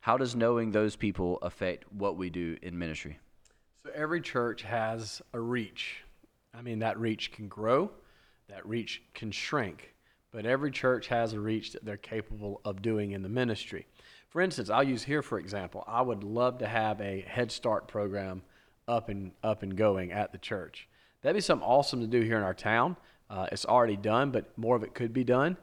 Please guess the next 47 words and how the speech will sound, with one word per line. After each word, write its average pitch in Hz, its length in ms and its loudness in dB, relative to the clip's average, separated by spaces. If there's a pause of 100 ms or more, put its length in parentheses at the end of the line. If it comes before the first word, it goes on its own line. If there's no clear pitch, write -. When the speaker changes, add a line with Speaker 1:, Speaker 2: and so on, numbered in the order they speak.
(140)
Speaker 1:
Mm-hmm. 104 280 -6
Speaker 2:
Uh, 95 160 -4
we 107 120 -4
could 107 140 -2
add 104 220 4
a - 20 -6
different 98 320 -6
flavor. 139 540 2 (340)
It's, 165 160 -2
it's - 220 -2
a 156 40 2
great 170 300 4
thing 151 160 4
that 127 100 -2
we 123 120 2
could 107 140 2
offer. 113 380 4 (180)
However, 135 680 4 (400)
we 143 160 2
don't 147 220 2
have 123 420 4
the 120 40 -4
manpower 110 600 2
for 110 300 -2
it. - 100 -12
It's 139 160 0
a - 40 2
Speaker 1:
Right. 202 80 2
Speaker 2:
good 202 140 2
dream. 139 480 2
It's 107 160 -2
a 131 60 -4
good 139 200 0
vision. 127 460 2
It's 107 100 -6
something 110 300 -2
that - 100 -6
may 104 140 0
happen 131 400 2
one 101 160 0
day. 95 280 -2 (520)
Right 107 180 2
now, 104 160 0
we 98 140 0
can't 98 300 -4
do 110 180 4
it. - 140 -6